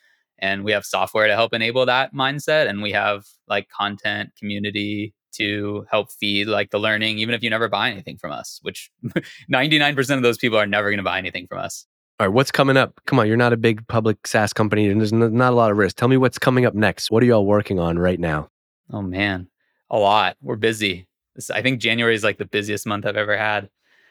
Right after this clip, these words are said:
Speaker 1: Camille is, like, driving me, Dave. She's like, "We need more. We need more stuff. We need features."
Speaker 2: That's what she should be doing. That is how this works. Like, yeah, I could blog my ass off, but if you're not giving me any, any, uh, new ingredients, like, I'm just gonna put out the same menu.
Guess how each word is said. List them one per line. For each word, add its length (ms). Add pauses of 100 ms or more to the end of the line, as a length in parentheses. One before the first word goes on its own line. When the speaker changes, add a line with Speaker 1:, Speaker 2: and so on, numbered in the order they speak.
(140)
Speaker 1:
Camille 320
is, 120
like, 200
driving 440
me, 360
Dave. 280
She's 240
like, 280
"We 100
need 220
more. 500
We 60
need 140
more 180
stuff. 560
We 80
need 180
features." 840 (420)
Speaker 2:
That's 360
what 220
she 180
should 220
be 120
doing. 280 (240)
That 160
is 100
how 180
this 200
works. 340
Like, 160
yeah, 140
I 60
could 180
blog 240
my 160
ass 260
off, 220
but 100
if 80
you're 120
not 160
giving 240
me 100
any, 300 (600)
any, 380 (140)
uh, 220 (120)
new 220
ingredients, 640
like, 160
I'm 120
just 140
gonna 180
put 160
out 160
the 60
same 300
menu. 440